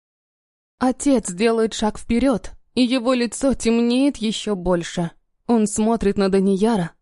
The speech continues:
потом на меня, и в его глазах читается немое обвинение.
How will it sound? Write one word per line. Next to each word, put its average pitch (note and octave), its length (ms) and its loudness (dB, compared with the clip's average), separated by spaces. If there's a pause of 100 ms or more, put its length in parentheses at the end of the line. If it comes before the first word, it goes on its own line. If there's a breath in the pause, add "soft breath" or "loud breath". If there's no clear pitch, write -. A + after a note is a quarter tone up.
потом C4+ 340 2
на C4 80 6
меня, B3+ 460 4 (240)
и B3 140 4
в A3+ 40 -4
его A#3+ 320 2
глазах G#3 540 2
читается A3+ 580 0
немое G3 480 2
обвинение. F3 840 0